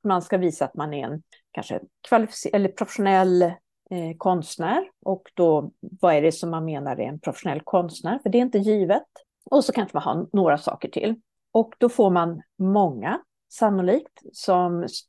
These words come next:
vill, som lämnar sitt intresse. Eh, vanligt är då att man kanske tar tre som får gå vidare och lämna anbud.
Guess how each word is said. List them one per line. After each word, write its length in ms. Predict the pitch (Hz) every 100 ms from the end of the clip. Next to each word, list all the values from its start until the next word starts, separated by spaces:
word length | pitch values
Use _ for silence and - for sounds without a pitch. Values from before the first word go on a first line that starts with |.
| _
vill, 440 | 180 175 165 160 160 - _ _
som 220 | - 220 208
lämnar 280 | 202 180
sitt 220 | 175 175 180
intresse. 520 | 170 196 - - 262 - _ _ _
Eh, 340 | - 190 190 185
vanligt 580 | 202 220 202 254 294 -
är 260 | 190 180 175
då 240 | 170 165
att 240 | - 165
man 140 | 160 156
kanske 400 | - 156 - 160 _
tar 560 | - 165 156 147 151 151 - -
tre 440 | 254 269 269 269
som 220 | 208 208 196
får 100 | 185
gå 100 | 170
vidare 360 | 180 160 147
och 80 | 143
lämna 260 | 143 143 139
anbud. 720 | 175 160 156 226 - 185